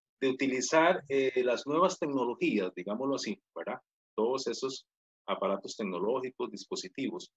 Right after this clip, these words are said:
si no estamos haciendo una conexión con nuevos contenidos. O sea, necesitamos unir eso. Prácticamente sería un tema de uso que le estamos dando a eso.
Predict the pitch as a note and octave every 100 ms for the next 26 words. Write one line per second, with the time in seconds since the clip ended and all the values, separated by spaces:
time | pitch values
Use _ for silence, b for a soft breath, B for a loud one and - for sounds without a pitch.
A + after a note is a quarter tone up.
0 | _ _ - D3 D3 F3+ - G3 G3+ G#3+
1 | - - B2+ - D#3 F3+ F#3 - E3 C#3
2 | B2 - - F3 G3 G#3+ A#3+ G#3+ C3+ A#2+
3 | B2+ D3 D3 C#3 B2+ A2 G2 F#2 - -
4 | - _ _ _ _ - - E3 C3+ C3+
5 | B2+ D#3 F#3+ F#3 C#3 D#3 E3+ C#3+ A#2 -
6 | - _ _ F#3+ G3 B3 G3+ F#3 G3 G#3
7 | D#3+ D#3+ F3 F3 F3 F#3 D#3+ C3+ A#2+ F3
8 | F#3+ G#3 - - _ - - - - A#2
9 | C#3 C3+ B2 B2+ A2 F2 -